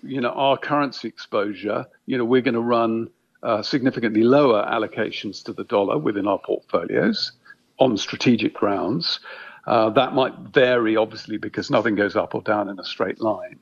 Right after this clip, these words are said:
But it means that there's sort of a bias to be short dollars as opposed to over the last few years where the bias has been to be long dollars. And that, you know, can add to investment returns, you know, can make a pretty significant difference.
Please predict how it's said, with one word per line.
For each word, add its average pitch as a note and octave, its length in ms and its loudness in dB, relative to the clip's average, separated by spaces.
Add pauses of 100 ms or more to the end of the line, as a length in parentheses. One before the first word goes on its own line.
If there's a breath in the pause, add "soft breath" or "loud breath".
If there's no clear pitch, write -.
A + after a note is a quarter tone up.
(160)
But D3 100 6
it C#3+ 120 -2
means C#3 320 0
that - 140 -6
there's B2 160 -2
sort B2+ 160 -4
of A#2+ 100 2
a C3 60 4
bias C#3+ 400 4
to A2+ 100 -10
be A2+ 100 -4
short F#3+ 420 2
dollars A#2 640 -2
as B2+ 220 2
opposed B2+ 600 -2
to B2 220 0
over A#2+ 160 0
the A#2+ 100 -4
last A#2 340 2
few A2+ 160 -4
years A#2 440 2
where A#2+ 320 2
the A2+ 120 -4
bias G#2+ 420 2
has G#2+ 160 -10
been A2+ 460 -6
to - 100 -10
be G#2+ 160 2
long C3+ 300 4
dollars. - 480 -10 (720 loud breath)
And A#2+ 200 2
that, - 380 0 (160)
you B2+ 140 -4
know, G2+ 100 0
can A2+ 160 -2
add A2+ 220 2
to G#2+ 140 -2
investment - 440 -2
returns, A#2+ 640 0 (180)
you A2 140 -6
know, A2 140 0
can A2 180 -10
make G#2+ 200 -4
a G#2+ 60 -6 (200)
pretty A2+ 180 4
significant - 540 -2
difference. - 560 0